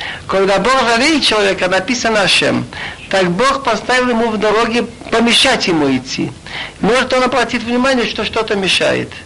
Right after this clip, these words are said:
Но он не обратил внимания, он старался наперекор. И он ездит на своей ослице, и две слуги его с ним. Обыкновенно поднёчный человек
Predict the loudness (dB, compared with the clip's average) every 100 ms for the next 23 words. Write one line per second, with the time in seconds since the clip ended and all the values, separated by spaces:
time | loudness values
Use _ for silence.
0 | -16 -14 -14 -16 -8 -2 2 4 2 2
1 | 0 0 2 2 4 4 4 2 2 2
2 | 2 2 2 0 0 0 0 0 -2 0
3 | -4 -2 2 4 4 4 2 0 -2 -4
4 | -2 -2 0 2 4 4 2 0 -2 -2
5 | 0 0 0 -2 -12 -16 -10 -2 0 2
6 | 2 2 2 2 0 2 2 2 0 0
7 | 2 2 2 2 2 2 2 4 4 2
8 | 0 -2 0 0 0 0 2 2 4 4
9 | 2 0